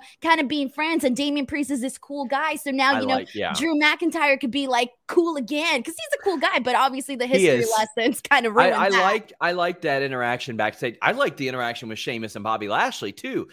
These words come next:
Speaker 2: 'cause I believe they wanna beat the shit out of each other. And I'll tell you one thing I don't like is where somebody goes, "Who's the heel?" I don't care.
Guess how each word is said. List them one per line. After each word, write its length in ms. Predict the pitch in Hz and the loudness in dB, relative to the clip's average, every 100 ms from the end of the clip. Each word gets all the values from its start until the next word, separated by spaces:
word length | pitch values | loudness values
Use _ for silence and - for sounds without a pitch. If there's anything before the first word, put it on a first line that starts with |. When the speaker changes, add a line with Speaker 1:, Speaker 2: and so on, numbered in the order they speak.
| _ - | _ -8
Speaker 2:
'cause 160 | 170 165 | -4 -2
I 140 | 208 | -2
believe 500 | 170 135 170 196 143 | -2 -4 -6 -6 -4
they 140 | 127 | -4
wanna 220 | 143 135 120 | -4 -4 -6
beat 200 | 123 107 | -8 -10
the 80 | |
shit 240 | - - 240 | -10 -6 -4
out 140 | 180 | -4
of 80 | 113 | -4
each 180 | 110 117 | -6 -6
other. 300 | 90 76 69 _ _ _ - | -6 -8 -12 _ _ _ -6
And 400 | 165 160 147 135 - _ _ - | -4 -4 -4 -8 -12 _ _ -4
I'll 80 | 143 | -2
tell 160 | 165 | 0
you 80 | 151 | -2
one 160 | 131 127 | -2 -4
thing 180 | 123 117 | -4 -2
I 120 | 104 | 0
don't 220 | 113 92 | 0 -2
like 280 | 92 80 80 | -6 -8 -10
is 160 | 117 101 | -12 -10
where 180 | 107 107 | -8 -8
somebody 320 | - 127 113 | -6 -6 -4
goes, 260 | 101 90 - _ - - - | -4 -6 -8 _ -20 -4 8
"Who's 380 | 392 330 294 | 8 8 4
the 220 | 220 285 269 | 2 2 4
heel?" 680 | 285 453 480 415 117 98 - - 381 | 6 6 6 2 2 -2 -8 -12 -8
I 80 | |
don't 220 | 403 370 - | -6 -6 -8
care. 720 | - 349 349 349 285 147 | -8 -6 -2 2 2 2